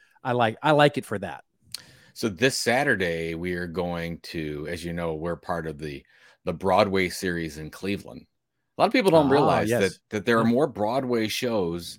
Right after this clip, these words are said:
Speaker 2: in a square mile area of Cleveland than any other place in the United States, except for
Speaker 1: <laughs>
Speaker 2: New York.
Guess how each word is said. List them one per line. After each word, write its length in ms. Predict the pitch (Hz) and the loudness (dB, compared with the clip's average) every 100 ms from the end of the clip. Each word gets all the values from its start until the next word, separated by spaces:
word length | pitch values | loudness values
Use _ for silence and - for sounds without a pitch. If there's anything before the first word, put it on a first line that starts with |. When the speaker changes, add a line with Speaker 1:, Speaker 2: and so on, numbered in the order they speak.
| - | -10
Speaker 2:
in 140 | 95 | -6
a 100 | 95 | -6
square 400 | 87 - 101 107 | -6 -6 -4 -2
mile 300 | 107 101 98 | -2 -4 -4
area 380 | 90 95 95 95 | -6 -4 -4 -4
of 380 | - 90 82 _ | -4 -8 -8 _
Cleveland 460 | - 120 110 87 87 | -8 -4 -2 -2 -2
than 140 | 95 | -2
any 340 | 90 117 160 | -2 0 0
other 160 | 147 123 | 0 -2
place 560 | - 117 101 98 - - | -2 0 0 -4 -12 -14
in 80 | 101 | -8
the 80 | 104 | -4
United 340 | 95 95 90 | -4 -4 -8
States, 360 | - 127 101 - | -6 -4 -4 -8
except 460 | 98 - - 135 - | -12 -6 -4 -6 -6
for 180 | 101 123 | -10 -6
Speaker 1:
<laughs> 440 | 147 - _ _ | -6 -8 _ _
Speaker 2:
New 100 | 95 | -4
York. 380 | 113 240 - | -2 -4 -6